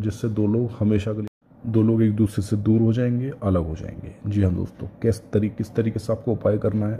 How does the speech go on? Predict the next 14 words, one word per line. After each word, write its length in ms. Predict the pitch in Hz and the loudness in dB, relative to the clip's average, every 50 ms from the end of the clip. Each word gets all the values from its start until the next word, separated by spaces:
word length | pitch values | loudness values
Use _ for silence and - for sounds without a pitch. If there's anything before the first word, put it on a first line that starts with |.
| - - | -8 -12
अच्छी 200 | 104 - - 110 | -10 -2 -2 0
तरीके 320 | 110 110 104 110 107 110 | 0 0 0 0 -2 -2
से 140 | 101 - 113 | -4 -4 -4
आपको 220 | 107 - - - | -6 -6 -4 -2
ना 80 | 151 151 | -2 -2
समझना 440 | 131 - - 104 104 98 98 92 87 | -2 -2 0 0 2 2 2 0 0
है। 160 | 85 80 92 - - - - - - - - - - - - - - | -2 -6 -8 -10 -18 -20 -20 -20 -20 -20 -20 -20 -20 -20 -14 -4 2
एक 280 | 131 143 156 147 135 120 | 4 6 6 4 2 0
बार 220 | 117 117 117 127 127 | 2 2 2 2 2
अगर 200 | 127 127 127 123 | -2 -2 -2 -2
आपने 260 | 113 107 - 117 120 | -2 -2 -2 -2 -4
इस 140 | 110 - - | -2 -2 -2
उपाय 180 | 110 - 110 | 0 2 2
को 60 | 110 | 2